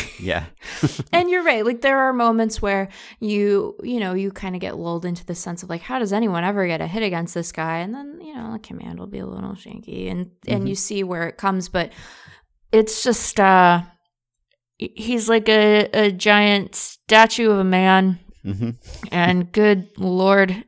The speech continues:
Speaker 2: is he fun to watch. It's
Speaker 1: Yeah.
Speaker 2: just, you know, as I, I was watching this game and my, my roommate happened to be home and she was just like, "Are you okay?" <laughs>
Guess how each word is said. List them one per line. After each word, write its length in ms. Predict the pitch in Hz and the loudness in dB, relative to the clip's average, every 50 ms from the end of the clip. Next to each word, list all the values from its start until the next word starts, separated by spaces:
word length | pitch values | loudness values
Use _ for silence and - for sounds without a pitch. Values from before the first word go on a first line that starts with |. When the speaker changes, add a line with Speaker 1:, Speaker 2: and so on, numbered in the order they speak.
| _ - | _ -4
Speaker 2:
is 220 | 196 185 180 - | -2 -2 -2 -4
he 160 | - 190 190 | -4 -2 -4
fun 320 | 185 - - 185 190 185 185 | -2 -2 0 0 0 0 -2
to 120 | 196 185 | -4 -2
watch. 520 | 180 180 185 190 185 185 - - - - - | 0 4 4 4 4 4 2 -4 -8 -8 -6
It's 280 | - 196 190 - - 208 | -6 -8 -6 -6 -6 -6
Speaker 1:
Yeah. 60 | 185 | -4
Speaker 2:
just, 600 | - 233 220 202 208 - - - - - - - _ - - - - - - - - - - - _ _ _ - | -2 -2 -2 -2 -2 -4 -8 -8 -8 -10 -12 -12 _ -20 -20 -20 -20 -20 -20 -20 -20 -20 -20 -20 _ _ _ -6
you 200 | 202 202 190 180 | -4 -2 -2 -2
know, 120 | 170 170 | -2 -2
as 240 | 139 143 190 180 185 | -2 -2 -2 -2 -2
I, 220 | 185 180 180 175 - - _ - | -2 -2 -2 -4 -6 -8 _ 0
I 140 | 185 185 190 | 0 2 2
was 160 | 190 185 190 | 0 0 0
watching 340 | 180 180 180 180 - 180 175 | -2 -2 -2 -2 -6 -6 -6
this 180 | 175 175 - - | -6 -6 -8 -8
game 220 | - 175 175 170 | -8 -8 -8 -6
and 140 | 170 170 165 | -8 -8 -10
my, 220 | 165 170 160 - - | -10 -10 -10 -10 -10
my 160 | - - 165 | -10 -12 -10
roommate 360 | 165 170 180 180 180 175 170 175 | -8 -6 -6 -6 -6 -6 -6 -6
happened 260 | 175 170 175 170 165 | -6 -6 -8 -10 -12
to 120 | - - 180 | -12 -12 -10
be 160 | 165 165 165 | -8 -8 -6
home 380 | 165 170 170 165 165 165 160 - | -6 -6 -6 -6 -6 -8 -10 -12
and 340 | - - 165 160 156 - - _ - | -10 -10 -10 -10 -10 -12 -14 _ -14
she 300 | - - - 180 180 185 | -10 -6 -4 -4 -2 -2
was 180 | 180 175 - | -4 -6 -8
just 200 | - 175 - - | -8 -10 -8 -6
like, 200 | 185 175 170 - | -6 -6 -6 -8
"Are 60 | - - - - | -12 -16 -14 -12
you 80 | 220 294 | -12 -12
okay?" 520 | - - - - - 202 - - 269 233 - - | -12 -14 -12 -10 -8 -8 -2 0 0 0 2 2
<laughs> 60 | 320 | 2